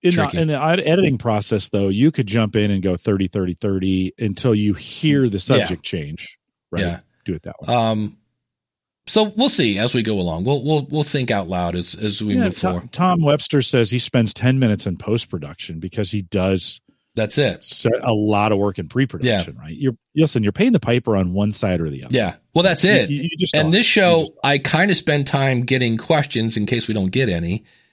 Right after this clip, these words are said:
Speaker 2: And there, I usually try to find some that are evergreen. So if we don't, like, we have a bunch this week we could use, but if we don't,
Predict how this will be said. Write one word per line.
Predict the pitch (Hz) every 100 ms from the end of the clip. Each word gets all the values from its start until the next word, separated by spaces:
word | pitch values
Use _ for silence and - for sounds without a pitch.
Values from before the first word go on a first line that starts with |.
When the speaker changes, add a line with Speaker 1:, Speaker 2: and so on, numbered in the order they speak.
| _ _
Speaker 2:
And | 123 123
there, | 117
I | 123
usually | 151 147 127
try | 139
to | 123
find | - 120 117 117
some | - 120
that | 110
are | 107 101
evergreen. | 120 123 110 104 113 135
So | 113
if | 104
we |
don't, | 123 95 107
like, | 123 170
we |
have | 214
a | 120
bunch | - 117 117
this | 87 -
week | 92 -
we | 98
could | 85 92
use, | 127 92 - - _ _
but | 139
if | 135
we | 110
don't, | 107 165 170 110